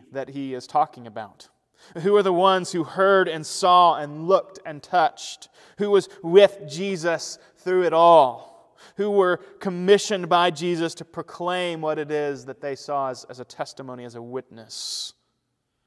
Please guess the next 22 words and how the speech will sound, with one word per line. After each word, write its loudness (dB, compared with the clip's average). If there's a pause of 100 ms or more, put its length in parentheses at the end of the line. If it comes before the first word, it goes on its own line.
(400)
We -8 (800)
here -6
is -10
referring -10
to -12
the -12
apostles. -6 (1200)
John -2
is -10
aligning -2
himself -4
with -4
the -6
other -4
apostles. -6 (180)
Make -6
sure -6
that, -10
that -12
his -6
readers -6
know -2